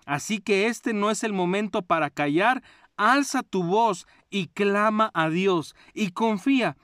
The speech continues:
que Él va a cambiar tus circunstancias, Él va a hacer milagros, Él va a intervenir en tus asuntos, y Él te va a conducir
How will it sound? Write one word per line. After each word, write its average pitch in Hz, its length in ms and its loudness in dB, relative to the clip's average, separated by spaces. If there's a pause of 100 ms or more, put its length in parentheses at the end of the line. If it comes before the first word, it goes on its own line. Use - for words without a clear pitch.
(220)
que 196 180 2
Él 220 140 -2
va 220 60 2
a 208 40 0
cambiar 185 460 0
tus 180 180 -6
circunstancias, 151 880 -4 (220)
Él 262 300 0
va 269 60 4
a 254 40 2
hacer 247 300 -2
milagros, 190 760 0 (240)
Él 233 500 0
va 190 480 0
a 170 140 0
intervenir 156 920 -2 (280)
en 190 240 0
tus 190 240 -4
asuntos, 180 720 -2 (240)
y 196 280 -2
Él 285 260 2
te 226 160 0
va 208 220 2
a 233 40 -4
conducir 214 800 -2